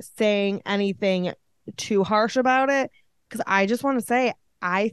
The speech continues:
think, um, Will Smith and Tom Holland are fucking, like,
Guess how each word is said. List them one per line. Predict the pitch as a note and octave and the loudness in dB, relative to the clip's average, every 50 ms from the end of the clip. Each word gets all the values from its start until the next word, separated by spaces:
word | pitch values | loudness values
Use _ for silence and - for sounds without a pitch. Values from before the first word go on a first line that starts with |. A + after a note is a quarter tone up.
| - _ | -4 _
think, | A#3 A3 A3 G#3+ G#3+ A3 A3 - - - - | 0 0 2 2 0 -2 -4 -6 -8 -6 -4
um, | F#3+ F#3+ F#3+ F#3+ F#3 F#3 F#3 F#3+ - - _ _ _ _ _ _ _ _ _ | -2 0 0 0 0 -2 -2 -4 -6 -8 _ _ _ _ _ _ _ _ _
Will | G3+ F#3+ G3 G3 G3 G3 | -6 -2 0 2 2 0
Smith | F#3+ - - A3 A3 A#3 A#3 A3 G#3+ A3 A3 - | -2 -4 -4 -2 0 0 0 0 0 -2 -4 -6
and | - F#3+ F#3+ F3+ | -6 -6 -6 -4
Tom | - F#3 F#3 F#3 | -2 -2 -4 -2
Holland | F3+ F#3 F#3+ G#3 G3+ G3 F#3 F#3 F#3 F#3 - _ _ _ _ _ _ _ _ _ | -2 -4 -2 -2 0 0 0 -2 -2 -4 -8 _ _ _ _ _ _ _ _ _
are | F#3+ G3 G3 | -2 -2 -2
fucking, | F#3 - G3+ G3 G3 - G#3+ G3+ G3 | -2 -4 -6 -6 -4 -4 -6 -4 -2
like, | F#3 F3 E3 - | -4 -6 -6 -8